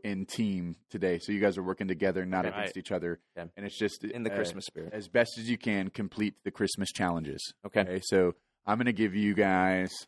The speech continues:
Speaker 1: I gotta get, like, a stopwatch out. I'm gonna give you, like, twenty-five seconds. I wanna, I, I didn't wanna do thirty 'cause that felt too long.
Speaker 3: Okay.
Speaker 1: I didn't wanna do twenty 'cause that felt like not enough time.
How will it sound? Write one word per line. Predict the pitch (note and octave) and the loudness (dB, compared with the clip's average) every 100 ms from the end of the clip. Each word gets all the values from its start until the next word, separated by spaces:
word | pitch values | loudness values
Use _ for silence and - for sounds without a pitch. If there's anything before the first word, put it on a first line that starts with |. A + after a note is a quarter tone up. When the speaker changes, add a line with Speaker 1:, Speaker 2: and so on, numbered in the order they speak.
| _ _ _ - | _ _ _ -4
Speaker 1:
I | |
gotta | F#2+ F#2 | 0 0
get, | F2+ E2+ | 0 -2
like, | E2+ | -4
a | E2 | -4
stopwatch | - E2 E2+ E2 | -2 -2 -2 -2
out. | E2 D#2+ | -2 2
I'm | G#2+ | 4
gonna | A#2 | 4
give | G2+ F#2 | 4 2
you, | F2+ | 4
like, | E2+ D2+ - _ _ - | 4 2 -2 _ _ -16
twenty-five | - A#2 A#2 G#2+ G#2+ G2 F#2 | -2 2 2 0 0 2 0
seconds. | - F2+ D2+ - | 0 -2 -4 -4
I | |
wanna, | G2+ A#2 A#2 | 2 4 2
I, | - - - - _ | 0 -6 -8 -8 _
I | G#2+ | 4
didn't | C3 | 6
wanna | C3 A#2+ | 6 6
do | A2+ | 6
thirty | - G#2+ G#2+ | 6 6 6
'cause | G2+ | 4
that | F#2 - | 2 4
felt | G#2 - | 2 2
too | G2 | 0
long. | F#2+ F#2+ F#2+ - | 4 2 2 -2
Speaker 3:
Okay. | G2 G2+ _ | -2 -2 _
Speaker 1:
I | G2 | -2
didn't | G#2 | -2
wanna | G2 F#2 | -2 -2
do | F2 | -4
twenty | E2+ G2+ F#2 E2+ E2+ - | -4 -4 -2 -4 -8 -8
'cause | F2+ | -4
that | E2 | -2
felt | - - _ - | -2 -4 _ -6
like | E2 E2 | -4 -2
not | E2+ | -2
enough | E2+ D#2+ | -2 -6
time. | - D2+ D#2 | -8 -10 -10